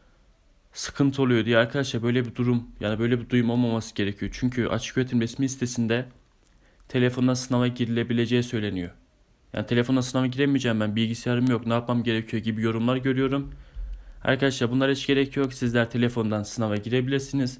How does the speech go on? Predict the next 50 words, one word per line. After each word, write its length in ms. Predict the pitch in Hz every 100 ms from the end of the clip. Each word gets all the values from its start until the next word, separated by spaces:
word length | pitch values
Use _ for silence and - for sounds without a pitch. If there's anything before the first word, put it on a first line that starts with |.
| - _ - - _ - - -
Yapmanız 340 | 143 143 151
gereken 260 | 143 143 143
tek 140 | 151
şey 380 | 143 139 139 139
bir 120 | 143
soruda 280 | 139 131 117
çok 220 | 110 127
fazla 280 | 131 120 117
beklememeye 400 | 117 120 135 139
çalışın 460 | 139 135 131 147 143 - - - _ -
ve 100 | 143
ekranı 480 | 139 143 - 131 135
biraz 260 | 127 131 -
kımıldatın. 480 | 135 120 110 - - - - _ _ -
Yani 120 | 104
ekran 360 | 120 123 120 113
boş 260 | 120 120
boş 220 | 110 107
dört 220 | - 117 117
dakika, 200 | 107 104
üç 180 | 113
dakika 240 | 110 110 110
beklemesin. 560 | 110 - 95 85 - - - - - - _ - _ - - - _ - - - - - - -
Eski 260 | 156 - 175
sınavlara 420 | - 175 175 180
göre 340 | 165 156 165 - - - - -
bu 80 | 143
sınavdan 380 | 156 - 131 143
yüksek 340 | 135 - 139
not 180 | 139 135
almak 380 | 123 120 123 -
herhangi 320 | 123 123 113
bir 60 | 110
sorun 340 | - 117 127
teşkil 400 | 127 120 - 127
eder 300 | 107 107 117
mi? 120 | 110
Yani 260 | 110 110 110
kopya 360 | - 107 110
sayılır 400 | 110 117 110 107
mı 160 | 101 107
ya 140 | 107
da 120 | 113 117
herhangi 320 | 113 110 95
bir 60 |
sorun 240 | - 123 120
olur 220 | 101 120
mu 220 | 117 101
ile 200 | 101 101
ilgili. 280 | 95 95 90